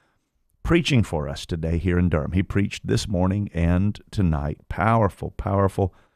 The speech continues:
messages. We're gonna talk a little bit about that, but, but he's here tonight with us in Biblos, uh, here at the Biblos Network, and I, I'm glad that he can join in with us. So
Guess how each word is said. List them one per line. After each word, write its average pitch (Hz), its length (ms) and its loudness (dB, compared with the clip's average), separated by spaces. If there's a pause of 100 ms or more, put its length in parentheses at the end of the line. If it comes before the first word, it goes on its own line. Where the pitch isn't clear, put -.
(400)
messages. 87 680 2
We're 87 120 -2
gonna 85 100 -2
talk 82 260 0
a 95 40 -4
little 90 100 0
bit 87 120 0
about 82 280 -2
that, 85 300 -2
but, 87 360 -6 (480)
but 82 160 -4
he's 196 200 4
here - 120 6
tonight - 500 0
with 107 220 2
us 80 440 -4 (140)
in 98 180 4
Biblos, 92 760 0
uh, 82 100 -6
here 92 220 2
at 101 80 -2
the 95 60 0
Biblos 92 400 0
Network, 95 340 0
and 87 140 2
I, 85 100 0 (360)
I'm 110 200 2
glad 107 240 4
that 95 100 2
he 107 100 2
can 90 180 2
join 98 260 4
in 90 120 4
with 95 200 2
us. 120 160 2
So 117 360 2